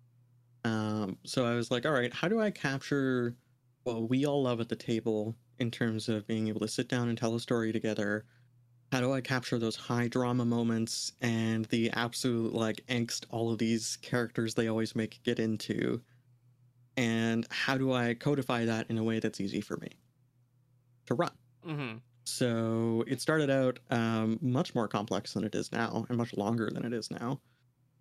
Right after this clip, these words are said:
Speaker 1: And so Rough Draft, you know, came up with some stuff. It originally had a full class system before going classless,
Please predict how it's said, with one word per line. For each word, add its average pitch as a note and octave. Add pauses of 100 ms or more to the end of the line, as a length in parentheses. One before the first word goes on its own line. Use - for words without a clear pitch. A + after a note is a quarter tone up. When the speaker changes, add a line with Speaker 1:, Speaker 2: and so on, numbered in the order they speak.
(220)
Speaker 1:
And A#2
so A#2
Rough C#3+
Draft, D3+
you C3
know, A#2+
came C#3
up C3
with C#3
some C3+
stuff. B2+
It B2+
originally B2
had A#2+
a A2+
full B2
class B2
system C3
before A2+
going A2+
classless, A#2